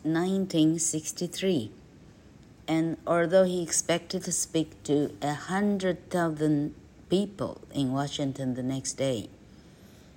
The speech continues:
Martin Luther King Junior still hadn't finished his speech. 那是在一个hotel的半夜，一个年轻人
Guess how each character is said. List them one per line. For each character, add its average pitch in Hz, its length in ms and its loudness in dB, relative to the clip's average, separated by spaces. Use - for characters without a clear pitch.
Martin 185 580 0
Luther 160 480 2
King 185 280 4
Junior 175 480 4
still 165 400 2
hadn't 160 440 0
finished 170 480 -2
his 139 120 -4
speech. - 800 -4
那 151 280 0
是 135 420 0
在 139 380 0
一 139 140 -2
个 110 340 -4
hotel 147 600 0
的 - 280 -8
半 143 280 0
夜， 147 200 4
一 160 120 0
个 170 120 2
年 160 260 8
轻 180 240 2
人 147 480 4